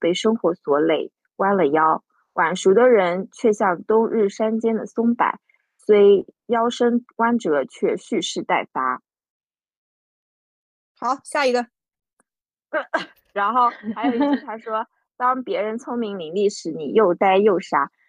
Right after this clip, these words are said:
Speaker 1: 别人权衡利弊时，你一片赤诚。一把年纪了才开窍，仿佛那些年都白活了。”我所理解的晚熟，其实并不是真正心智上的低龄、幼稚，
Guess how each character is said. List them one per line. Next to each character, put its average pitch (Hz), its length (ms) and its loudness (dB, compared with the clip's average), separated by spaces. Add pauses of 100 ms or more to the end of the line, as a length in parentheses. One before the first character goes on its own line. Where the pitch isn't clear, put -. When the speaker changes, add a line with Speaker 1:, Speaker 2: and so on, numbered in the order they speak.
(200)
Speaker 1:
别 202 140 4
人 214 280 4
权 202 260 0
衡 185 240 -4
利 208 140 -4
弊 190 240 -4
时， 156 340 -6
你 156 200 -8
一 - 100 -8
片 - 360 0
赤 - 260 0
诚。 - 340 -4 (260)
一 247 100 2
把 185 200 2
年 156 280 -6
纪 220 160 0
了 190 140 4
才 - 220 -8
开 180 260 -4
窍， 170 300 -2 (360)
仿 160 300 -4
佛 160 160 -8
那 208 160 0
些 208 160 0
年 165 300 -2
都 202 160 2
白 156 260 2
活 139 320 -2
了。” 113 220 -2 (540)
我 175 200 -8
所 180 220 0
理 170 160 -6
解 190 160 2
的 170 120 0
晚 180 240 0
熟， 156 500 -4
其 - 180 -4
实 208 160 2
并 240 200 2
不 190 140 0
是 202 140 -4
真 226 240 2
正 202 180 2
心 220 300 0
智 175 160 -4
上 196 180 -2
的 147 120 -8
低 208 200 -2
龄、 156 340 0
幼 180 220 2
稚， - 240 -8